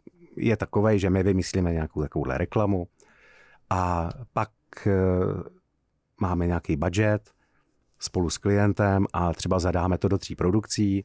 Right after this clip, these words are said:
máme třeba už jako nějaký názor, který režisér by se na to hodil, jestli tady Tomáš Bařina, nebo Dan Růžička, nebo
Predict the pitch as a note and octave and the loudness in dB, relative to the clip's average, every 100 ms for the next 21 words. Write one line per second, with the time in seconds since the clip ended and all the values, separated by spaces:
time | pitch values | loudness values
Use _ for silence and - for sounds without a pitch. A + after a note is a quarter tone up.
0 | - G2+ G2 F#2 - F2 F2+ E2 - F2 | -4 -2 0 -2 -2 -2 -2 -2 -4 -6
1 | - E2+ E2 - D#2+ E2+ E2+ F2 - D#2+ | -4 -2 -2 0 0 0 0 -4 -2 -2
2 | D#2 C#2+ E2+ - E2+ D2+ - D#2+ D#2 - | 0 0 -2 -2 -4 -4 -6 -8 -8 -8
3 | D2 E2+ F2+ E2 - - - _ D#2 - | -8 -6 -6 -6 -12 -20 -20 _ -10 -8
4 | D#2 D2+ D2 E2+ F2 D2+ D2 D#2+ D2 C#2 | -6 -6 -4 -2 -2 -2 -4 -4 -4 -4
5 | C#2 B1+ C2+ E2 E2+ D#2 D2+ D2 - D#2 | -6 -8 -4 -2 -2 -2 -4 -8 -8 -6
6 | C#2 C#2 C#2+ | -6 -4 -6